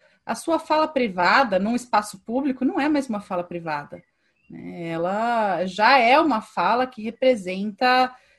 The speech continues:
uma posição pública. Isso pensando, eu não tô falando de todos os cargos de pessoas que ocupam o serviço público, tá? Acho que essa é uma outra discussão que também tá acontecendo e que tem que ser feita de outro jeito. A gente tem que pensar na liberdade de expressão, dos servidores públicos, et cetera. Agora, a gente tá falando de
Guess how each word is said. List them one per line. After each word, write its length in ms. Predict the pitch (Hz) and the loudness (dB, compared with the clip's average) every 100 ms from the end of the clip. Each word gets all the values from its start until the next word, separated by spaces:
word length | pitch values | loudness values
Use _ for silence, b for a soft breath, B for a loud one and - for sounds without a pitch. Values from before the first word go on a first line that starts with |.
| _ | _
uma 200 | 202 226 | -4 -4
posição 420 | 233 233 233 277 | -4 -6 -4 -4
pública. 320 | 330 202 190 233 | -2 -4 -4 -6
Isso 160 | - - | -4 -2
pensando, 440 | 285 294 285 277 | -2 0 0 0
eu 80 | 262 | 0
não 120 | 269 | 0
tô 100 | 277 | -2
falando 240 | 285 285 | 0 0
de 80 | 262 | 0
todos 380 | - 277 277 311 | 2 4 4 0
os 260 | 311 - - | -4 -10 -4
cargos 360 | 254 233 233 | -2 -2 -6
de 60 | - | -8
pessoas 380 | 233 - 220 - | -12 -10 -10 -8
que 80 | |
ocupam 500 | 226 - 214 196 214 | -14 -8 -10 -8 -8
o 40 | 208 | -8
serviço 420 | - 208 208 262 | -8 -10 -10 -12
público, 460 | 220 165 147 139 147 | -8 -8 -8 -16 -8
tá? 180 | 185 | -6
Acho 160 | 185 - | -6 -6
que 60 | 170 | -10
essa 180 | - | -8
é 40 | 196 | -6
uma 140 | 175 | -4
outra 280 | 190 247 269 | -4 -4 -8
discussão 600 | - - - 165 175 202 | -12 -18 -8 -4 -2 -4
que 120 | 196 | -10
também 360 | 170 170 160 233 | -10 -8 -6 -6
tá 120 | 277 | -6
acontecendo 760 | 269 233 208 - 175 185 196 226 b b _ | -8 -10 -12 -10 -8 -4 -6 -8 b b _
e 60 | |
que 80 | 170 | -10
tem 80 | 214 | -8
que 80 | 196 | -6
ser 80 | 220 | -6
feita 260 | 220 214 | -4 -4
de 60 | 202 | -6
outro 240 | 202 269 | -4 -4
jeito. 420 | 262 208 143 - | -2 -2 -2 -6
A 280 | - _ _ | -18 _ _
gente 160 | _ - | _ -8
tem 100 | 196 | -8
que 80 | - | 0
pensar 380 | 269 269 220 | 0 0 -2
na 60 | 208 | -4
liberdade 400 | 190 185 170 170 | -4 -2 -2 -2
de 80 | - | -6
expressão, 760 | - 214 - 185 180 208 175 | -10 -8 -4 2 2 2 -2
dos 140 | 151 - | -4 -8
servidores 420 | 165 165 170 196 | -10 -6 -6 -6
públicos, 640 | _ 190 220 190 165 170 175 | _ -6 -4 -4 -8 -8 -8
et 160 | 196 | -8
cetera. 300 | - 175 165 | -4 -6 -4
Agora, 120 | 160 | -8
a 40 | 156 | -6
gente 80 | 208 | -8
tá 80 | |
falando 400 | 196 202 208 226 | -4 -4 -2 -2
de 400 | 220 208 240 311 | -2 -2 0 0